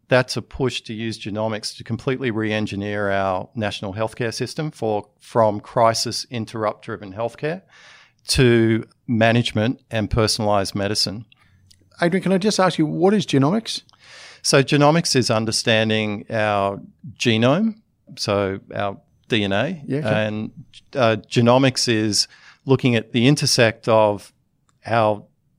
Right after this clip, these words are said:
Speaker 1: genome with what's called phenotypical data, which is our surroundings. So our health record is phenotype data and our D N A is genotype. And the intersection of those two things, so our D N A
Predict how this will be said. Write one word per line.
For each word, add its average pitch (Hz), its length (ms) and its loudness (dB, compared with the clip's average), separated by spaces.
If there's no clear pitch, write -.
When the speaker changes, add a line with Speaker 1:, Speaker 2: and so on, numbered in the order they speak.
Speaker 1:
genome 120 600 2
with 113 360 -2
what's 113 200 -2
called 104 440 0
phenotypical 117 880 0
data, 127 360 0
which 113 260 -2
is 110 180 0
our 101 160 2
surroundings. 98 760 -6
So 104 440 0
our 123 160 2
health 127 300 2
record 110 380 0
is 98 240 -6
phenotype 117 500 0
data 139 340 0
and 117 120 0
our 107 180 0
D 110 220 -4
N 104 120 -2
A 104 240 -4
is 98 260 -10
genotype. 101 540 -4
And 117 160 4
the 135 100 8
intersection 147 560 2
of 110 100 0
those 117 260 4
two 117 180 2
things, 170 420 -4
so 107 480 2
our 110 220 -2
D 110 180 2
N 104 120 0
A 127 400 -2